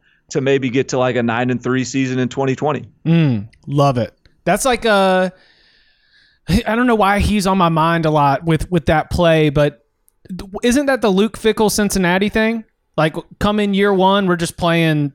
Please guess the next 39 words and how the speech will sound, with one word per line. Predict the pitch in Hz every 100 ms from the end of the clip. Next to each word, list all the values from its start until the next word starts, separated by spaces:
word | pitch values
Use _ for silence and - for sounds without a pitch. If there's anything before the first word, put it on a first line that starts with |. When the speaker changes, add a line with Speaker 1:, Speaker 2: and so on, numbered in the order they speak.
| _
Speaker 2:
a | 147 135 127
bunch | 120 - 175 185 -
of | 185
young | 156 147
guys, | 131 117 110 110 - _ _
whole | - - 196 196 196
bunch | 175 180 165
of | 170
young | 156 151
guys. | 139 120 107 110
And | - 170
then, | 170
like, | 165 147 - - _ _ _ -
now | 156 160 165 170
last | 156 165 165 170 -
year, | 175 170 170
they | 156
get | 156 156
a |
little | 156 165
bit | 165
older, | 156 160 156
a |
little | 156 156
bit | 160
more | 160
mature. | 156 147 170 160 160
They | 151
have | 151 151
a |
little | 160
bit | 156 151
of |
a | 143
breakthrough | 160 160 165 160
season. | 151 165 165 156 156 156
And, | 143 147
and | 170 151
now, | 156 160 160 156 151